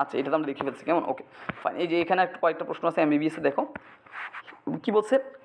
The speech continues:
hearing the noise, মানে শব্দ শুনে the boy woke up, ছেলেটি জেগে গেল। শব্দ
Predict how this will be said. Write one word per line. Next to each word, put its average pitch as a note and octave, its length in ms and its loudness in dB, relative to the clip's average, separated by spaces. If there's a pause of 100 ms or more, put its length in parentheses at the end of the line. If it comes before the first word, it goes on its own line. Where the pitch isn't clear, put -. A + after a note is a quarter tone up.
(100)
hearing C4+ 600 4
the F#3 80 6 (100)
noise, C3 360 -4
মানে F#3 120 2 (560)
শব্দ F#3+ 420 2 (240)
শুনে A3+ 300 6 (920)
the - 160 4
boy B3 140 6 (140)
woke G3+ 220 6
up, C#3+ 80 -6 (140)
ছেলেটি F3+ 280 4
জেগে D#3+ 220 6
গেল। B2 100 0 (460)
শব্দ F#3+ 220 2